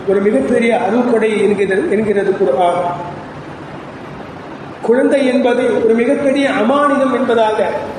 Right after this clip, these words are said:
ரசூலுல்லாஹி ஸல்லல்லாஹு அலைஹி வஸல்லம் அவர்கள் சொல்லுவார்கள். அமானிதத்தை எவ்வாறு கையாள வேண்டும்? அமானிதம் என்பது நம்மிடத்தில் திருப்பி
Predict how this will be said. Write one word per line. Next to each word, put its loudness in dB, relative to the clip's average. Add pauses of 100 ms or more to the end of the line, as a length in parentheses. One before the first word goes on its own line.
ரசூலுல்லாஹி 2 (240)
ஸல்லல்லாஹு 2
அலைஹி 2
வஸல்லம் 0
அவர்கள் 2
சொல்லுவார்கள். 0 (2250)
அமானிதத்தை 2 (220)
எவ்வாறு 2
கையாள 2
வேண்டும்? 2 (1000)
அமானிதம் 2
என்பது 2 (260)
நம்மிடத்தில் 2 (400)
திருப்பி 2